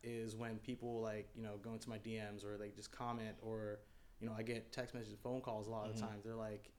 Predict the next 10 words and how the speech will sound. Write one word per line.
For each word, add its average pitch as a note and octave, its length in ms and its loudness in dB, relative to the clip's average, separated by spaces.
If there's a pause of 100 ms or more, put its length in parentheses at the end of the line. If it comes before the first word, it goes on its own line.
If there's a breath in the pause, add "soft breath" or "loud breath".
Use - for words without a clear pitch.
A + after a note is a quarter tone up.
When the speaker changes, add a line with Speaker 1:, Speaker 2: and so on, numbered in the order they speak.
(140)
Speaker 1:
"Yo, A#2 280 2
Marco, A2+ 420 2
what G#2+ 180 -2
you're A2 100 -2
doing A2+ 200 2
is G#2 100 -2
dope. A2+ 480 2 (540 loud breath)
Um, G2+ 520 4 (460)
you A2+ 100 0
know A2 320 2